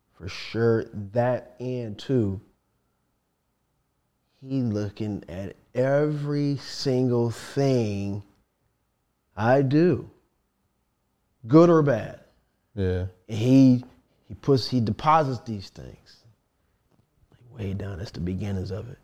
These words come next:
Speaker 1: You know what I mean? Then over the years, was, you know, as, as my level of maturity goes up and down, 'cause he's gonna see it all. Transparent. You know?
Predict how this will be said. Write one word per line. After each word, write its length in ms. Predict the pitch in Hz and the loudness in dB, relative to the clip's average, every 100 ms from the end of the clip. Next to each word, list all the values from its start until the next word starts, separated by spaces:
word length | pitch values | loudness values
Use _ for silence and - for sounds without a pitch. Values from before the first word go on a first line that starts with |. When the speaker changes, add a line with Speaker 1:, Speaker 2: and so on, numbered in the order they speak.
| _ | _
Speaker 1:
You 60 | - | -20
know 40 | 92 | -20
what 60 | 95 | -20
I 140 | 98 | -20
mean? 100 | 101 110 _ _ _ _ _ _ _ _ - | -20 -20 _ _ _ _ _ _ _ _ -18
Then 140 | 78 | -14
over 180 | 90 92 | -10 -8
the 80 | 92 | -8
years, 560 | 95 104 104 95 98 - | -4 -2 -2 -4 -8 -16
was, 240 | - 110 - _ _ _ | -20 -20 -20 _ _ _
you 100 | 98 | -20
know, 140 | 95 92 | -20 -16
as, 500 | 87 98 98 - - _ _ _ _ _ - | -10 -8 -8 -10 -14 _ _ _ _ _ -12
as 220 | 104 104 | -8 -2
my 280 | 113 123 139 | 0 2 2
level 460 | 131 123 123 117 | 0 -2 -4 -6
of 60 | 113 | -6
maturity 540 | 110 101 - 127 120 117 | -8 -8 0 0 0 -2
goes 300 | 120 113 113 | -2 0 -2
up 140 | 110 | -4
and 140 | 117 107 | -4 -4
down, 260 | 110 113 113 | -4 -4 -6
'cause 160 | 104 | -2
he's 100 | 104 | -2
gonna 240 | 107 120 123 | 0 0 0
see 240 | - 143 | 2 2
it 80 | 147 | 4
all. 340 | 143 151 - - _ _ _ _ _ _ _ _ _ _ _ | 2 -2 -6 -18 _ _ _ _ _ _ _ _ _ _ _
Transparent. 720 | - 143 143 139 - 135 131 - _ _ _ _ _ _ _ _ _ _ _ _ _ _ _ | -2 0 0 -2 -4 -2 -2 -6 _ _ _ _ _ _ _ _ _ _ _ _ _ _ _
You 80 | - | -12
know? 320 | 95 127 160 | 0 0 0